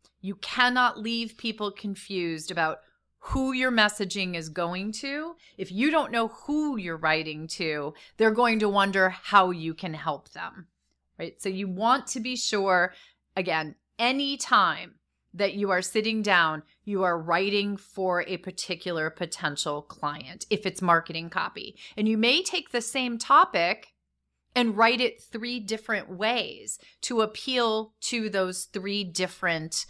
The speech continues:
potential clients, your three different stick figures. One last note on your stick figures. You also may want to put them and rank them in order of importance to you.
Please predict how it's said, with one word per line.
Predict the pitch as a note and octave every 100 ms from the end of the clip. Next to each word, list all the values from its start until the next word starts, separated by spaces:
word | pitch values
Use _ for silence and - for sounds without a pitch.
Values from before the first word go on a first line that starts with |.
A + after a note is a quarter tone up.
| - _ -
potential | G#3 - G3 E3+ - E3+
clients, | E3+ G#3 G3 E3+ F3
your | E3+
three | - F#3+ F#3
different | F3+ F3+ D#3+
stick | - G#3+ G#3
figures. | F#3+ D3+ C3+ - - - -
One | A#3 B3+
last | B3+ A#3+ A#3+
note | A#3 A3+
on | G#3
your | G3
stick | G3 A#3+ A#3
figures. | G#3 E3+ D#3+ F3
You | A3+ A3+
also | A3+ C4 D4+ D4
may | A#3 A3+
want | G3 G3+ G3
to | -
put | - A3+ -
them | G3 F#3 - -
and | F#3+ F#3+ E3+
rank | G#3 A3
them | A3 G3
in | F3 F3
order | G3+ G#3 G#3 F#3+
of | E3+
importance | D#3+ D#3 - - F#4 - F#3+ - -
to | - F3
you. | D3+ -